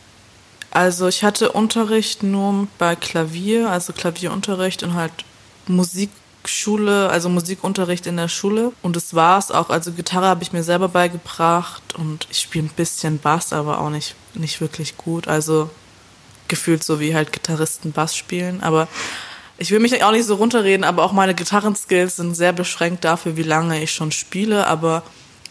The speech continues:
ich versuch da auch nicht so an mir, also so gemein zu mir selber zu sein. Also ich kann Gitarre spielen, ist jetzt nicht mega krass, aber es reicht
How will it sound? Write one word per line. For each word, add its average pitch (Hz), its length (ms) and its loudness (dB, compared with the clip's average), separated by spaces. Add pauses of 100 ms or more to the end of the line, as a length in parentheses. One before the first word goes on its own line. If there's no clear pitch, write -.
(120)
ich - 140 -10
versuch 175 260 -2
da 170 200 0
auch 160 120 0
nicht 170 160 -2
so 156 540 -2 (680)
an 156 200 -2
mir, 156 480 0
also 160 260 0
so 151 280 -4
gemein 156 360 0
zu - 120 -4
mir 156 100 0
selber 160 280 0
zu - 140 -4
sein. 151 380 0
Also 151 440 -4 (180)
ich - 140 -4
kann 170 180 0
Gitarre 156 300 -2
spielen, 175 560 -2
ist 160 160 -6
jetzt - 180 -6
nicht 156 100 -4
mega 156 280 -2
krass, 156 440 0
aber 151 220 2
es - 240 -4
reicht 147 300 -2